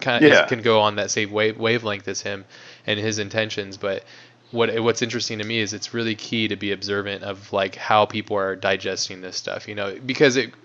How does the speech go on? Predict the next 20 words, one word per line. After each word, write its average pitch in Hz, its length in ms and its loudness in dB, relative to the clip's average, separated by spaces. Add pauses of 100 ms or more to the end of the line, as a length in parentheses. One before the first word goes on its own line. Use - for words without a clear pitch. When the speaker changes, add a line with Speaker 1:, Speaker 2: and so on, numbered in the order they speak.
(120)
Speaker 1:
when 131 140 0
it 127 60 0
comes 127 180 0
down 120 160 2
to 107 60 -2
business, 113 440 2
it's, - 220 -6 (440)
you 131 300 8
are, 117 300 8
your 117 200 0
success, 110 600 2
mo-, 107 340 -2 (140)
like, 107 180 0
money-wise 104 480 2
is 92 120 -8
based 101 240 0
on 98 100 -2
how 98 160 -2
many 98 220 -6
eyes 98 520 2